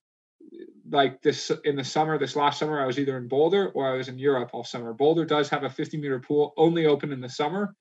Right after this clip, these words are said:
And of course, in Europe, I was swimming pretty much exclusively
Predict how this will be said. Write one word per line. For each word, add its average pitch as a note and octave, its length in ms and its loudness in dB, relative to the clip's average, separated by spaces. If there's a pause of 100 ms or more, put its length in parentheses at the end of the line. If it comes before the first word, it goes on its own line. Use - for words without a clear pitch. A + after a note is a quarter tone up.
(240)
And C#3+ 100 -4
of C3+ 100 -6
course, C#3+ 220 0
in C#3 80 -6
Europe, C#3 260 2
I B2+ 80 0
was B2 160 -4
swimming B2+ 340 -8 (300)
pretty D3 160 -4
much C3 180 0
exclusively A#2+ 800 -4